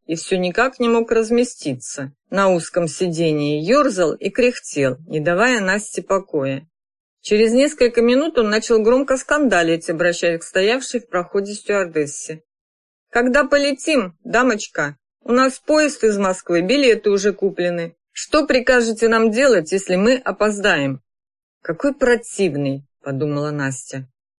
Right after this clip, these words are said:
Стюардесса ей понравилась. Такая красавица, с белокурыми волосами, выбивающимися из-под узкой пилотки, и с голубыми глазами, с накрашенными длинными ресницами.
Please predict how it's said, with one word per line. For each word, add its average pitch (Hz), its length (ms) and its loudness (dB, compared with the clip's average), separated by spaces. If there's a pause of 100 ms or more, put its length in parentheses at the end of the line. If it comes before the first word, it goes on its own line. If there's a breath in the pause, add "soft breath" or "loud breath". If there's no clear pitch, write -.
(180)
Стюардесса 170 800 -4
ей 165 220 -2
понравилась. 135 920 -6
Такая 165 360 -6
красавица, 165 920 -6
с 143 100 -14
белокурыми 170 640 -2
волосами, 156 880 -4
выбивающимися 151 1040 -2
из-под 147 520 -10
узкой 147 340 -8
пилотки, 139 680 -6
и 180 100 -4
с 160 100 -6
голубыми 190 540 0
глазами, 165 640 -4
с - 160 -14
накрашенными 185 840 -4
длинными 185 540 -4
ресницами. 151 960 -10